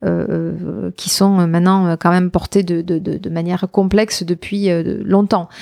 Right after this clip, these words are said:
C'est-à-dire que si on dit, bah, voilà, maintenant il faut trier, il faut être responsable, il faut avoir un comportement responsable, il faut plus avoir de diesel, il faut plus avoir de voiture, il faut plus, il faut être t-, tous, euh, et toutes végétariens, voilà.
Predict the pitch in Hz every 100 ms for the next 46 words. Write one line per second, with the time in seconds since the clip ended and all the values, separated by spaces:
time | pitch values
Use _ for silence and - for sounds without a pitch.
0 | - - 190 196 - 202 - 233 226 226
1 | 208 170 175 190 214 170 175 208 226 208
2 | 202 - 185 202 233 247 254 254 190 -
3 | 190 175 180 220 214 190 175 175 185 180
4 | - 185 180 180 - 165 - 226 240 208
5 | - - 196 185 175 170 170 208 220 190
6 | - 185 175 170 165 - 233 240 214 -
7 | - 208 202 247 - - 180 180 - 175
8 | - 196 196 - 170 170 - 196 180 175
9 | 170 165 180 220 226 196 269